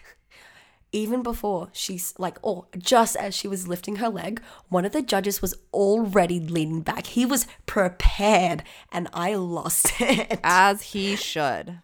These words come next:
Speaker 2: As he
Speaker 1: I was
Speaker 2: should.
Speaker 1: like, "Kaori, you need to get closer." But I just, I, I loved how the judges were just like, "What? It's coming. Lean back." And she's like, "I haven't even lifted my leg yet." <laughs>
Speaker 2: Oh my gosh.
Speaker 1: Uh, but they still lowballed her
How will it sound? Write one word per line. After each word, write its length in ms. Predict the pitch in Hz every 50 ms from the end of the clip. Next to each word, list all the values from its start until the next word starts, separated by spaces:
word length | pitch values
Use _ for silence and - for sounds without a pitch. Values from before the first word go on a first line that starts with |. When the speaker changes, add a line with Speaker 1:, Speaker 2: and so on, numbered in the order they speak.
| _ _ -
Speaker 2:
As 300 | 143 143 143 139 135 -
he 100 | - -
Speaker 1:
I 40 | 170
was 60 | 190
Speaker 2:
should. 60 | 208
Speaker 1:
like, 180 | 175 - - -
"Kaori, 540 | - 190 196 196 196 - 170 180 185 175 - _ _ _ -
you 140 | 208 202
need 100 | 196 208
to 60 | 208 208
get 200 | 196 - - -
closer." 580 | - - 156 151 170 - - - 147 147 - - - - - _ _ -
But 280 | - 175 - - - _ _ _ _ _ _ _ -
I 100 | 185 175
just, 240 | 175 - 202 - - - - -
I, 240 | - 180 190 180 180 -
I 120 | - 190
loved 340 | 185 180 160 131 151 151 -
how 280 | - 190 180 - - -
the 100 | - 190
judges 380 | 180 - - - - 170 - -
were 80 | 170 170
just 180 | 165 165 -
like, 160 | 165 135 - - - - - - -
"What? 300 | - 196 226 233 - -
It's 200 | - 220 208 -
coming. 600 | - - 196 240 269 254 233 233 247 - - 170
Lean 260 | 151 170 180 185 220 214
back." 320 | - - 247 208 196 -
And 80 | 190 180
she's 140 | - - -
like, 120 | 175 175 -
"I 40 | 170
haven't 280 | 151 151 180 190 185 208
even 240 | 226 226 247 233 220
lifted 220 | 220 - - -
my 80 | 208 190
leg 380 | 175 156 147 165 165 180 175
yet." 320 | 156 - - - - _ -
<laughs> 100 | - - - - -
Speaker 2:
Oh 120 | 147 143
my 140 | 143 143 135
gosh. 500 | - 101 - - - 175 - - - _ - 254
Speaker 1:
Uh, 320 | 254 240 226 214 202 - - -
but 100 | 269 320
they 80 | 302
still 340 | - - - 349 320 311 285
lowballed 540 | 233 233 262 294 311 269 302 277 269 254 -
her 300 | 226 214 185 170 160